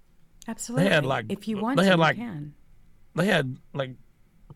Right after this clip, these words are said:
Speaker 2: two and a half million <laughs> or something crazy. They counted 'em, counted every vote, and it should have been called by eight thirty.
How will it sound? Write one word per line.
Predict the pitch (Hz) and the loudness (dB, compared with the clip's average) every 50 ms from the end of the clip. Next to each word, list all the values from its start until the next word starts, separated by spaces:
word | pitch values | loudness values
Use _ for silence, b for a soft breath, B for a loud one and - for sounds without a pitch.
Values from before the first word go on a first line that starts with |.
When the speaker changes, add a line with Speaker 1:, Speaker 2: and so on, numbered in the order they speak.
| _ - _ _ - | _ -20 _ _ -10
Speaker 2:
two | - - 220 202 | -2 2 4 6
and | 208 208 | 6 8
a | 196 | 8
half | 220 214 214 | 8 6 6
million | 196 214 220 233 240 269 208 175 143 | 4 4 6 6 8 8 6 6 6
<laughs> | - | 4
or | 175 151 - | 2 0 0
something | - - - - - 220 185 - - | 0 -8 -10 -4 0 0 0 0 -2
crazy. | - - - - - - - 233 - - 113 101 - B B B B B B B B - | -8 -4 0 0 0 0 -2 -8 -8 -8 -10 -12 -14 B B B B B B B B -2
They | 131 127 | -2 -2
counted | 123 - 139 143 147 165 180 190 208 | 0 2 2 4 4 4 2 2 2
'em, | 220 226 208 - - _ _ - _ - | 2 2 0 -4 -8 _ _ -20 _ -4
counted | - 139 143 143 143 139 | -2 0 0 0 0 0
every | 143 156 170 165 165 170 165 | 0 0 0 0 0 -2 -2
vote, | 151 156 165 175 190 185 | 0 2 2 2 0 0
and | - 127 | -4 -8
it | 120 - | -8 -6
should | - - 170 160 | -4 -2 -2 -2
have | 147 | -2
been | 147 143 143 | -2 -2 -2
called | - 151 151 147 147 147 139 | 0 0 2 2 2 0 0
by | 123 113 110 117 | -2 -2 -2 -2
eight | 131 127 - | -4 -4 -4
thirty. | - 135 135 127 117 104 101 92 | -2 -2 0 0 -2 -4 -6 -12